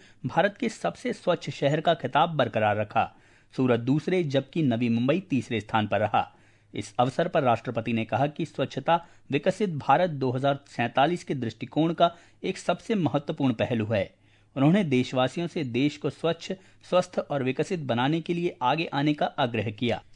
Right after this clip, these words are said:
गृह और सहकारिता मंत्री अमित शाह ने कल राजस्थान के जयपुर में सहकारिता के विभिन्न बुनियादी ढांचा परियोजनाओं का लोकार्पण किया।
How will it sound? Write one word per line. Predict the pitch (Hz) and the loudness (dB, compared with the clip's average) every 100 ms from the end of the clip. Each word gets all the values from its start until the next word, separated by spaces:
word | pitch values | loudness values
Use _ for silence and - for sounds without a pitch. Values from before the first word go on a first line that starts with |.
| - 147 | -12 -2
गृह | 170 190 262 | 0 2 2
और | 233 226 | 4 4
सहकारिता | - 139 139 151 160 185 | 2 0 4 4 4 2
मंत्री | 160 151 160 185 | 2 2 0 0
अमित | 123 123 | 0 0
शाह | - 135 | 0 0
ने | 180 | 0
कल | 180 160 | 0 2
राजस्थान | 120 120 110 - 156 | 2 0 -4 -2 -2
के | 156 | -2
जयपुर | 123 120 123 156 | 0 0 2 2
में | 170 175 - - - | 0 -2 -6 -20 -8
सहकारिता | 143 139 160 185 - 208 | -4 0 2 2 0 -2
के | 202 | 0
विभिन्न | 143 135 185 | 0 2 2
बुनियादी | 180 135 131 131 135 | 2 2 2 2 0
ढांचा | 117 127 151 | -2 -4 -4
परियोजनाओं | 160 - 117 123 131 143 | -4 -2 0 0 0 0
का | 151 | 0
लोकार्पण | 196 127 107 107 101 98 | 0 -2 0 0 0 -6
किया। | - 98 | -4 -8